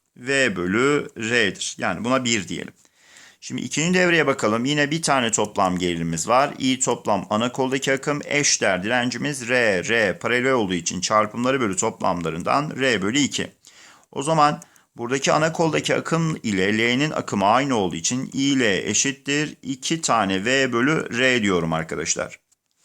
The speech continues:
İki diyelim buna da. Üçüncüsüne bakalım. Ana koldaki akımı bulalım. V toplam V, V paralelse bunların toplamı bir V'dir yine. İsterseniz on tane paralel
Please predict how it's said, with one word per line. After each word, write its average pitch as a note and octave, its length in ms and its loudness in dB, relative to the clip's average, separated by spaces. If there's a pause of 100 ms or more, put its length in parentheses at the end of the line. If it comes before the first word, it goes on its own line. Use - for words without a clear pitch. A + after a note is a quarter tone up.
(100)
İki C#3 220 -6
diyelim F2+ 300 2
buna D#2 180 -2
da. D#2+ 180 -4 (460)
Üçüncüsüne D#3 500 0
bakalım. C#3+ 360 2
Ana C#3 240 2
koldaki D3+ 400 0
akımı A2+ 320 -2
bulalım. F#2 460 0
V C#3 400 2
toplam C#3+ 640 0 (200)
V, C3+ 120 -4 (580)
V B2+ 520 4
paralelse A2+ 880 2
bunların A#2+ 320 -4
toplamı A#2+ 760 -2
bir G#3+ 200 -2
V'dir G2+ 320 2
yine. E2+ 360 -6 (280)
İsterseniz D3+ 480 0
on D3 220 0
tane A#2 320 -2
paralel E2+ 460 0